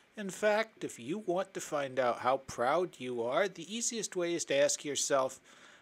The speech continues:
"How much do I dislike it when other people snub me or refuse to take any notice of me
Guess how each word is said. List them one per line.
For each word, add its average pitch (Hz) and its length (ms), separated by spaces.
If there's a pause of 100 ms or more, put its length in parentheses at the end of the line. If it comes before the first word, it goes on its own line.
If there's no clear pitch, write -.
"How 277 160
much 247 300
do 156 160
I 156 140
dislike 135 560
it 123 120
when 120 140
other 117 200
people 127 380
snub 156 580
me 123 320
or 131 180
refuse 143 500
to - 120
take 151 300
any 143 240
notice 175 560
of - 240
me 135 280